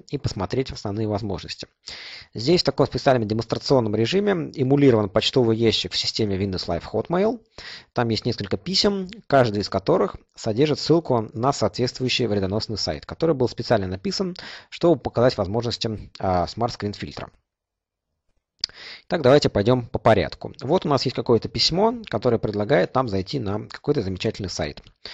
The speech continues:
Ну, давайте на этот сайт зайдем. Мы видим, что сайт не имеет правильного имени, он какой-то подозрительный. Но, допустим, мы все равно решили, что надо с ним что-то сделать, и нам предлагают скачать демонстрационное приложение.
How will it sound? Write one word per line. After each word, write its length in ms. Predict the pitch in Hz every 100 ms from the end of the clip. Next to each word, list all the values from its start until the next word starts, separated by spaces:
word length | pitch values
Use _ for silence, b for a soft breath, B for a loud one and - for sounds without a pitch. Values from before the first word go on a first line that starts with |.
| B B -
Ну, 60 |
давайте 320 | 156 135 123 117
на 40 |
этот 140 | 104
сайт 220 | - 113 101
зайдем. 400 | 113 147 220 190
Мы 140 | 127
видим, 240 | 139 123 110
что 200 | - 117
сайт 300 | - 113 110
не 120 | 110
имеет 220 | 107 95
правильного 440 | - 107 95 98
имени, 500 | 117 196 214 196 180 170 - B B B
он 100 | 113
какой-то 380 | 117 - 120 -
подозрительный. 840 | 117 107 107 175 208 190 160 156 - - B B -
Но, 160 | 165
допустим, 420 | 151 156 160 -
мы 200 | 123 135
все 160 | 127 131
равно 280 | 120 123 98
решили, 360 | 87 - 180
что 180 | 147 -
надо 160 | 110 92
с 80 | -
ним 100 | 87
что-то 220 | 98 117
сделать, 420 | 139 214 214 -
и 80 | 131
нам 160 | 165
предлагают 440 | 165 110 110 147 143
скачать 280 | - - 147
демонстрационное 680 | 104 90 - - 127 131 113
приложение. 640 | 113 107 107 92 80